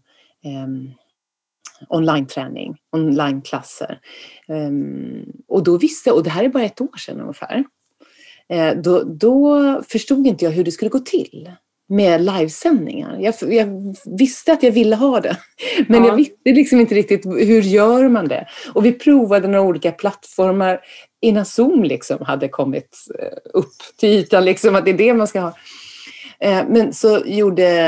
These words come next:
Speaker 1: jag och min kollega då, Linus Johansson, de här, eh,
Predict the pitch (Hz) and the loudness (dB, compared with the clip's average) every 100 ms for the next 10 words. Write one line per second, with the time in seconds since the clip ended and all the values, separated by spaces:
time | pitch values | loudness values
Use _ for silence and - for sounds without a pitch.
0 | 156 151 135 151 165 156 139 156 156 139 | 2 0 0 0 2 2 0 -2 -2 -2
1 | 175 135 139 151 139 143 - - - - | -2 -4 -4 -4 -4 -6 -12 -14 -12 -12
2 | 156 - 151 _ _ _ _ _ _ _ | -10 -12 -14 _ _ _ _ _ _ _
3 | _ _ _ - - 180 165 151 147 147 | _ _ _ -8 -2 -2 -2 -6 -6 -8